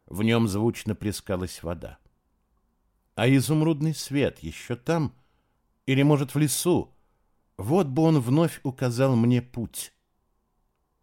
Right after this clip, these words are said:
Всё слишком быстро пролетало мимо. Хотелось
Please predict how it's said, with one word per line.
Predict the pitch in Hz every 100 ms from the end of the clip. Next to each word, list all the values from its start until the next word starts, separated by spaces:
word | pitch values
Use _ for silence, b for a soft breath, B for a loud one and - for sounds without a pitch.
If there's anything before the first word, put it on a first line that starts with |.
| _ _ _
Всё | - 127
слишком | 127 123 123 - 117 101
быстро | 90 131 - 117
пролетало | 117 98 92 87 87 87 85
мимо. | 76 62 62 - _ _ _ b b b
Хотелось | - 123 170 165 156 -